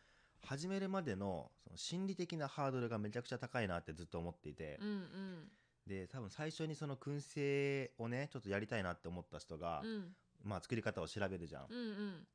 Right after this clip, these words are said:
Speaker 1: そうすると大体、まあ、まずその燻製機を買わなきゃいけない。
Speaker 2: おー。
Speaker 1: だ、そのね、今あるその機材というか、
Speaker 2: うん。
Speaker 1: 道具でやりにくいっていうのが一つ。
Speaker 2: あー、そうだね。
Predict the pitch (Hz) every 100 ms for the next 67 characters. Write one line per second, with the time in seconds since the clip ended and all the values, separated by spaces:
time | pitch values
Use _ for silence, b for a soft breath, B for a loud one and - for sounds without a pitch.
0 | _ _ - - 127 131 151 113 92 143
1 | - 147 143 143 80 - B B B -
2 | 123 156 107 85 - 175 190 - 180 113
3 | 87 101 98 95 82 78 76 78 104 _
4 | _ - 196 196 190 175 151 127 - _
5 | 98 101 95 92 87 85 87 98 98 131
6 | 160 123 101 90 82 - _ _ _ -
7 | 90 85 _ - 120 95 85 78 78 -
8 | 76 - - 214 180 110 104 101 92 87
9 | 76 - b b b 101 110 131 131 135
10 | 117 - 80 69 - 208 196 185 190 196
11 | 185 160 170 180